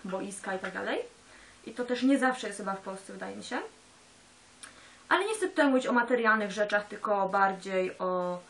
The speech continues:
o może uczniach, o, o ich zachowaniu, o, o szkole.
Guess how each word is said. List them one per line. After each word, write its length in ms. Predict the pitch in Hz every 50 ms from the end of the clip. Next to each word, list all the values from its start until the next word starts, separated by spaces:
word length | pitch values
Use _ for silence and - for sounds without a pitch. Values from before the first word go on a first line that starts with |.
| - - - - - - - - - - - - - -
o 80 | - 226
może 240 | 226 220 208 208 202
uczniach, 720 | - 196 208 - - - - 330 339 370 359 320 - - -
o, 40 | -
o 460 | 190 196 196 - - - 196 196 - -
ich 140 | 190 196 185
zachowaniu, 720 | 196 202 180 196 185 180 196 196 208 240 262 269 277 262 240 -
o, 40 | 202 196 190 190 190 185 185 185 - - -
o 40 | -
szkole. 460 | - - - - 202 202 220 269